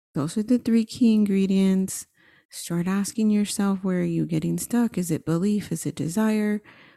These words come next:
Like I've mentioned before, it's usually one of those, because those need to be in alignment, in an energetic match to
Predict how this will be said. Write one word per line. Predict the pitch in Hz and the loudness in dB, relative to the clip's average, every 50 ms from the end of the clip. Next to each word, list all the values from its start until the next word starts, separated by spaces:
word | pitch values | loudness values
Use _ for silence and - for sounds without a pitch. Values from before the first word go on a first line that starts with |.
| _ - | _ -10
Like | - 123 - 147 | -10 -10 -8 -6
I've | - 156 180 | -6 -2 0
mentioned | 190 185 175 - 185 185 | 0 0 0 0 0 0
before, | 165 160 - - 208 208 202 | 0 0 -2 0 0 0 0
it's | 196 - - | 0 -2 -2
usually | 170 185 214 233 254 247 254 | -2 0 0 2 4 4 6
one | 262 247 240 254 | 6 6 6 4
of | 247 202 | 4 2
those, | 170 170 165 - 170 - | 2 0 0 0 -2 -6
because | - - - - - 160 - 165 160 - _ _ _ _ _ _ _ _ _ _ _ _ _ _ - | -8 -10 -10 -8 -8 -8 -8 -8 -12 -16 _ _ _ _ _ _ _ _ _ _ _ _ _ _ -12
those | - 165 165 175 180 180 185 190 202 208 214 208 208 - - - _ _ _ _ | -8 -4 0 2 2 4 4 4 4 2 2 0 -2 -8 -14 -18 _ _ _ _
need | - 180 180 180 185 180 | -4 -2 -2 -2 -2 -2
to | - 185 | -2 -2
be | 175 185 180 180 | 0 2 2 2
in | 185 | 2
alignment, | 190 190 190 185 175 165 156 151 151 151 151 143 - - - - - - _ _ _ _ _ - | 2 2 0 0 0 2 2 2 2 2 2 0 -2 -4 -8 -12 -16 -18 _ _ _ _ _ -4
in | 175 170 180 | -2 -2 0
an | 180 180 175 175 170 - - | 0 0 0 0 -2 -2 -2
energetic | 165 170 180 185 185 - 208 202 208 196 - - | 0 2 2 2 2 2 2 2 0 -2 -2 0
match | 170 160 151 - - - - | 0 0 0 0 -2 -6 -10
to | - - 160 160 170 170 165 | -6 -4 -4 -2 -2 -2 -4